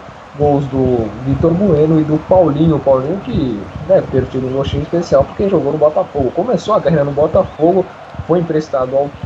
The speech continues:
na verdade acho que foi cedido ao quinze de Piracicaba, jogou até na Bulgária, voltou de novo pro quinze de Piracicaba, foi emprestado ao Flamengo, olha que história maluca,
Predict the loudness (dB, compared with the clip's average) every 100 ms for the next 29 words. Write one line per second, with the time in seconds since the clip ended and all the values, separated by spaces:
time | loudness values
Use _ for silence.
0 | -8 -2 0 2 0 -2 -10 -6 -6 -4
1 | -4 -2 -2 0 -2 -6 -6 -4 -2 -2
2 | -2 0 2 0 -4 -20 -18 -2 0 2
3 | 2 2 2 0 0 -2 -2 0 0 0
4 | -2 -6 0 2 2 0 0 2 0 -6
5 | -14 -16 -20 -14 -4 2 2 2 -4 -10
6 | -8 -10 -4 -2 -2 -6 -6 -2 0 2
7 | 0 -2 -16 -20 -20 -2 0 0 0 -2
8 | 0 0 0 0 0 0 -2 -2 -2 -2
9 | -2 -6 -2 0 0 -2 -6 -10